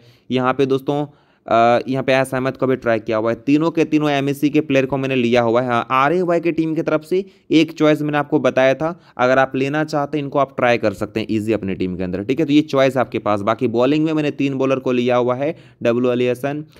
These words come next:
ए शेड, ए शरीफ। ये चारों, ये तीनों प्लेयर बहुत इंपॉर्टेंट है, जो कि आपको बॉलिंग कन्फर्म है दो दो ओवर तक करते हुए दिख जाएंगे। अब टीम प्रीव्यू आप देख सकते हैं भाइयों, जिसमें से कैप्टनसी, वाइस कैप्टनसी के लिए दोनों प्लेयर बहुत इंपॉर्टेंट है,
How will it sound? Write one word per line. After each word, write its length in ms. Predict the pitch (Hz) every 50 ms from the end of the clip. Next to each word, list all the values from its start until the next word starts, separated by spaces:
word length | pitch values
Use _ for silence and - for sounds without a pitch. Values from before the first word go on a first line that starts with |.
| _ -
ए 160 | - 120 123
शेड, 360 | 120 - - 127 131 131 135
ए 180 | - - - 120
शरीफ। 340 | 117 117 110 107 107 104 107
ये 140 | 117 123 117
चारों, 360 | 120 - 117 120 127 131 143 - 123
ये 120 | 120 127 127
तीनों 280 | 127 135 135 147 151 143
प्लेयर 220 | - 139 139 131
बहुत 260 | - 123 113 120 120 123
इंपॉर्टेंट 460 | 120 120 117 120 120 117 123 127 131
है, 120 | 147 165 - - - _ _ -
जो 80 | 127
कि 60 | 123 139
आपको 220 | 127 123 - 135 120
बॉलिंग 400 | 104 113 117 120 131 139 139 127
कन्फर्म 360 | 127 120 120 117 127 120 123
है 60 | 127
दो 160 | 117 117 117
दो 100 | 117 117
ओवर 160 | 113 113 117 104
तक 180 | - 120 107
करते 240 | - 110 104 104 107
हुए 140 | 107 117 127
दिख 180 | 120 101 85 82
जाएंगे। 380 | 80 78 80 80 78 78 78 - - _ _ _ - - _ _ _ _ _ _ _ _ _ _ _ - _ _ - - - -
अब 140 | 175 - -
टीम 180 | - 202 214 202
प्रीव्यू 300 | - 180 185 170 185 196
आप 120 | 196 190 156
देख 220 | 135 147 160 156
सकते 240 | 156 147 127 - 139
हैं 80 | 131 110
भाइयों, 260 | 104 107 117 113 120
जिसमें 280 | 117 131 135 139 165 170
से 140 | 160 175 165
कैप्टनसी, 640 | 170 - 165 147 147 147 - 160 165 160 160 196
वाइस 240 | 190 175 175 170 170
कैप्टनसी 460 | - 170 160 - 170 165 160 160 170
के 120 | 156 160 165
लिए 160 | 160 165 165
दोनों 300 | 135 120 135 143 147 165 160
प्लेयर 280 | 160 156 151 151 151 135
बहुत 440 | 120 139 131 120 135 143 156 151 156
इंपॉर्टेंट 480 | 143 135 135 135 139 131 139 135 135
है, 140 | 139 143 151